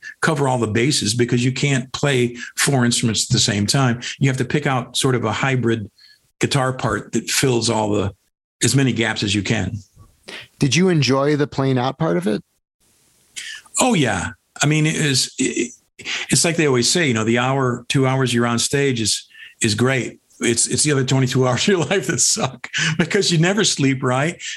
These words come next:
Speaker 1: You know, you're, you're, you're always rushed and, um, things, uh, go wrong. Uh, we had horrendous, horrendous experience when we first started, w-,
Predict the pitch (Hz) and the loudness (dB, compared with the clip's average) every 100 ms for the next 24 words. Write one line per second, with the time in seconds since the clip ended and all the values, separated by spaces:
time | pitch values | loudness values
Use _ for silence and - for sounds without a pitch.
0 | - 131 131 139 131 127 120 123 123 120 | -2 0 2 2 2 2 0 2 2 2
1 | 117 120 - - - 135 139 151 131 120 | 0 -6 -18 -12 0 2 4 2 2 2
2 | 127 139 - - - - 120 117 117 110 | 2 0 -2 -4 -6 -2 0 2 2 2
3 | 110 104 110 113 - 143 143 - - - | 0 0 -2 -2 0 0 2 0 -2 -6
4 | - 120 110 113 120 113 117 123 123 131 | -4 -2 0 2 2 2 2 2 2 2
5 | 123 127 - - - 107 123 135 143 139 | 0 -4 -12 -12 -6 -2 0 2 2 2
6 | 123 123 - 131 135 165 185 131 - - | 0 -2 0 2 2 2 2 2 0 -2
7 | - 131 131 139 160 151 120 - 127 - | -2 0 2 2 2 2 0 -2 -2 -2
8 | 131 123 120 113 117 113 - 120 - 120 | 0 2 2 2 0 2 2 0 0 0
9 | 117 110 104 | 0 0 -2